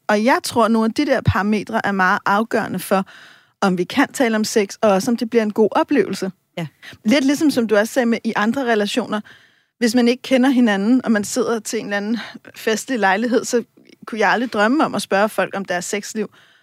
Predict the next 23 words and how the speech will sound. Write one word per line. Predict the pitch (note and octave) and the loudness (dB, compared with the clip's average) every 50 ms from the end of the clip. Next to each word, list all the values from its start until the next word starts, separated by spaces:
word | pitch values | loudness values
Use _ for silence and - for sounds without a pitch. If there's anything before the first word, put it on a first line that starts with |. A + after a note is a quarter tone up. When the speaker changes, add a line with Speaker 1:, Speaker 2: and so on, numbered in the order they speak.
| _ _ _ _ _ | _ _ _ _ _
Speaker 1:
Men | G#3+ A3 A3 G#3+ | -2 -2 0 0
jeg | G3+ G#3+ | 0 -2
kan | - G#3+ | -2 -6
sagtens | G#3 - G#3+ G3+ - - C#4+ - | -4 -2 -2 -2 -2 -4 -6 -4
finde | - A#3 G3+ G#3 | -4 -4 -4 -2
på | - A#3 | -2 -2
med | - A3+ A3+ | 0 2 0
nogle | A3 G#3+ G#3+ A3 | 0 0 0 -2
af | A3 | -4
mine | G#3 F#3+ - | -4 -4 -4
allerbedste | - G3+ - A3+ - A#3 G#3+ G#3 - - A3+ | -4 -2 -4 -4 -4 -6 -8 -8 -8 -10 -8
veninder, | G#3+ G#3 G#3 G#3 G3+ G#3 A3 | -8 -8 -8 -8 -8 -8 -8
som | G#3+ - G#3+ G3+ | -8 -10 -12 -12
jeg | G3 G3 G3 | -10 -10 -10
har | F#3+ - | -12 -12
talt | - - G#3 - - A3 | -10 -10 -10 -10 -8 -6
med | G#3+ G#3 - | -6 -4 -4
i | - | -4
mange | G3 F#3 E3 E3+ G3 G#3 - - | -6 -6 -6 -4 -6 -4 -2 -2
år, | G#3 F#3+ - - | -2 -2 -2 -4
og | G3 | -8
stille | - - A3 G#3 G3+ | -6 -4 -4 -4 -2
meget | G3 F#3 E3 E3 F3+ F#3+ G3+ | -2 -2 0 0 0 -2 -2